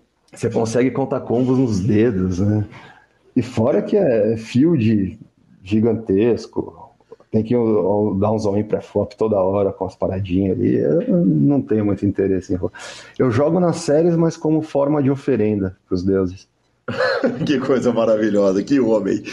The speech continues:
Speaker 2: Me conta mais uma coisa ainda nas histórias, antes da gente voltar pro pôquer.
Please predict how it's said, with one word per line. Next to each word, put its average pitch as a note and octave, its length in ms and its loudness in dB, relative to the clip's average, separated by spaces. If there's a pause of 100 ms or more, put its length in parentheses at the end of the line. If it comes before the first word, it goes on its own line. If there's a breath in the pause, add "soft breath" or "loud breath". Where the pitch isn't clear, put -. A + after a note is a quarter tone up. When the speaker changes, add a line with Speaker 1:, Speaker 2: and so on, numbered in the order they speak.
(340 loud breath)
Speaker 2:
Me F3 120 0
conta F#3 300 0
mais D3 280 0
uma C#3 180 0
coisa C#3 360 0
ainda C3+ 260 0
nas C3+ 240 0
histórias, B2+ 640 0
antes D3+ 220 -2
da C3 120 0
gente B2+ 220 0
voltar A#2+ 320 0
pro A#2+ 200 -4
pôquer. D3+ 420 0